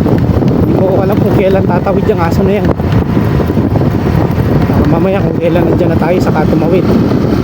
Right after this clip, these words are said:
So ayun, nakompleto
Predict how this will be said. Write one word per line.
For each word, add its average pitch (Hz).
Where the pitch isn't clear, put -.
So -
ayun, 302
nakompleto 262